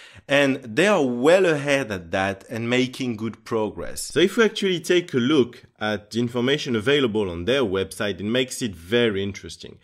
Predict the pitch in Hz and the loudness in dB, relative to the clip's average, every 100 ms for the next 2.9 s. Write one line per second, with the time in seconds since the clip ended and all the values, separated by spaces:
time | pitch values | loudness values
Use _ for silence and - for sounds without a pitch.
0 | - - _ 113 135 160 190 190 117 123 | -20 -20 _ -2 0 0 0 -2 -8 -6
1 | 117 156 165 123 101 101 120 123 123 131 | -2 0 2 2 -2 -2 -2 0 -2 -2
2 | 131 123 117 123 - 117 98 110 | 0 0 0 -6 -6 -8 -4 -4